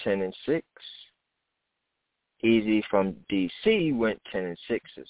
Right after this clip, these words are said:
well. And the jackass of the week,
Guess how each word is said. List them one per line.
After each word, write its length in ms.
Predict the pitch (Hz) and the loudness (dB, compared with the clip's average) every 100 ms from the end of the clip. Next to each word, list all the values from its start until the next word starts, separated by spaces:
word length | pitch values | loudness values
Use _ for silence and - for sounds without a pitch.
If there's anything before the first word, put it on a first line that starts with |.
| - | 0
well. 400 | 160 180 175 165 _ _ _ _ _ _ _ _ _ _ _ _ _ 117 | 4 6 4 -2 _ _ _ _ _ _ _ _ _ _ _ _ _ 2
And 300 | 131 113 95 | 4 4 0
the 100 | 92 - | -6 0
jackass 680 | 156 208 - 190 196 196 190 | 2 2 0 -2 -2 -2 -4
of 160 | 185 175 | -4 -2
the 80 | 160 | -4
week, 340 | 156 226 269 | -4 -4 -4